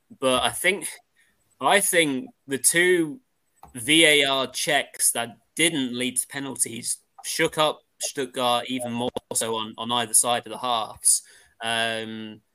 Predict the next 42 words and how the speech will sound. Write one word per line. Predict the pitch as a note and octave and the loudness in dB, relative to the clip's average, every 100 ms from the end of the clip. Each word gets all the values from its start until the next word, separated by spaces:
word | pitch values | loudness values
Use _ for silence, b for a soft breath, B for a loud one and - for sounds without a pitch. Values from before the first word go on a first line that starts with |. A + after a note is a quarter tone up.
| _ _ - | _ _ -6
you | C3 | -2
know, | A#2 | -2
the | A2+ | -4
first | - D#3 D3+ | 0 2 2
one | C#3+ C3+ | 0 -2
where | B2+ B2 | 0 -2
Guirassy | B2 B2 B2 - A#2+ | -2 0 2 2 -2
falls | - - C#3+ C#3+ C3+ B2 A2 - - | -6 -6 -4 -2 -4 -4 -2 -2 -2
into, | C#3 C#3+ C3+ - B2+ A#2+ A#2 A2+ G#2+ - _ _ _ | -4 -4 0 0 0 -4 -6 -8 -12 -18 _ _ _
um, | A#2 A2+ A2 A2 G#2+ | -4 -2 -2 -4 -6
one | A2+ A2+ | -10 -10
of | G#2+ | -12
the, | - A#2 A2 | -12 -12 -10
one | A#2 | -10
of | G#2+ | -8
the | A2+ | -2
Leipzig | A#2 A2+ - A#2 G#2+ _ | -2 -2 -4 -6 -8 _
players, | B2 A#2+ A#2 A2 G#2+ | 0 2 2 0 -4
and | A2 | -8
they | A2 A2 | -6 -4
go | A#2+ A2 | -4 -4
down | G#2 A2+ A2 A2 G#2 | -2 -2 -2 -4 -8
kind | A#2+ A2 | -8 -8
of | A2 - | -8 -12
claiming | - A#2+ A2+ A2 A2 G#2+ G#2 G#2 - | -6 -2 -2 -2 -8 -10 -14 -18 -10
a | A2+ G#2 _ - | -10 -10 _ -10
penalty, | A#2+ A2+ G#2 A2+ | -6 -4 -2 -2
which | A2 G#2 | -4 -6
I | A#2 A2 _ B2+ - - | -8 -10 _ -16 -10 -8
thought | A2+ G#2+ | -6 -6
was | G#2 | -6
ridiculous. | A2+ A#2 B2 - A#2+ A2+ | -8 -6 -6 -6 -4 -4
I | |
don't | A2 A2+ | -4 -6
know | A2 | -6
why | A2 A#2+ B2+ B2 | -2 2 4 4
they | A2+ G#2+ - _ | 2 -2 -6 _
even | C3+ C#3+ A#2 A2 | -6 -4 -4 -2
bothered | A2+ A2 G#2 | -2 -2 -6
to | - | -8
check | - A2+ - | -4 -4 -4
that. | - G#2+ | -6 -6